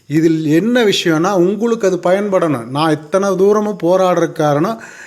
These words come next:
நம்மள யாராவது ஒருத்தருக்கு பயன்பட்டா கூட மனநிறைவு அடைய வேண்டும். இவ்வளவு உழைப்பும்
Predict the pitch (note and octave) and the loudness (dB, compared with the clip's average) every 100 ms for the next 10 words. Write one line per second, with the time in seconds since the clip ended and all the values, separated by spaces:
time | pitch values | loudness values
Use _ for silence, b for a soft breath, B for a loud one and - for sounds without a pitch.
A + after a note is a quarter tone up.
0 | B A#2+ B2+ D#3+ G3 G#3+ A3+ A3+ G#3 E3+ | B -8 -2 -2 -2 -2 0 2 2 2
1 | F#3 A3 A#3 G3+ F#3 A#3 A#3+ A#3 - F#3+ | 0 0 0 2 2 2 0 -6 -2 0
2 | F3+ E3+ E3 D#3 G3 F#3 D#3 F#3 G3+ F3 | 0 -2 -4 -2 -2 0 0 0 0 2
3 | E3+ D#3 D#3+ D3 C#3+ B2+ C#3 D3+ F#3 F3+ | 2 2 2 2 0 -2 -4 -2 2 2
4 | F3+ G3+ G3 A3 A3+ | 4 2 0 -4 -6